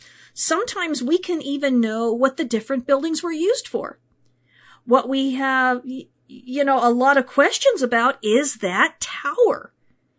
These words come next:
and what it looked like and even what it was for. You know,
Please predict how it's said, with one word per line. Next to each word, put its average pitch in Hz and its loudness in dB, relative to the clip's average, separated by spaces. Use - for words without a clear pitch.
and 170 -4
what 175 -2
it 170 -6
looked 311 2
like 427 -4
and 370 -2
even 403 0
what 320 2
it 285 -4
was 277 -4
for. - -2
You 302 -6
know, 330 0